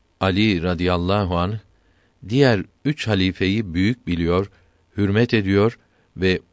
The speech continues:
uyulmaya layık olduklarını biliyordu. Bunlara seve seve biat etmiş, hilafetlerini kabul etmişti. Diğer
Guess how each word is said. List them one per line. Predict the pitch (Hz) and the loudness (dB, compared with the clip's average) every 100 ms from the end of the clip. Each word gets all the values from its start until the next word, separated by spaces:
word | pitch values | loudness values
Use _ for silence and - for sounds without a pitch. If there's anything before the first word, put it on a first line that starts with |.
| - | -4
uyulmaya | 107 110 117 113 113 | 2 2 2 2 2
layık | 95 95 101 123 | 4 4 2 2
olduklarını | 95 85 90 101 98 101 90 | 0 0 -4 -2 -2 -2 -2
biliyordu. | 80 80 69 60 - _ _ _ _ _ _ _ - _ | -2 -2 -4 -8 -16 _ _ _ _ _ _ _ -20 _
Bunlara | 87 107 107 107 110 | -4 0 2 4 2
seve | - - 98 127 | 0 0 2 2
seve | - 104 87 82 73 | 4 2 2 -2 -2
biat | 90 90 107 113 | 0 2 2 0
etmiş, | - 139 123 - _ _ _ - | -2 -4 -4 -6 _ _ _ -4
hilafetlerini | 107 107 98 98 - 92 90 101 | 2 2 2 0 0 -2 -2 -4
kabul | 95 85 87 73 | -4 -2 -2 -2
etmişti. | - 78 76 - 76 _ _ _ _ _ _ _ _ _ _ _ 87 | -8 -10 -12 -12 -16 _ _ _ _ _ _ _ _ _ _ _ -6
Diğer | 104 160 156 101 | 2 4 4 2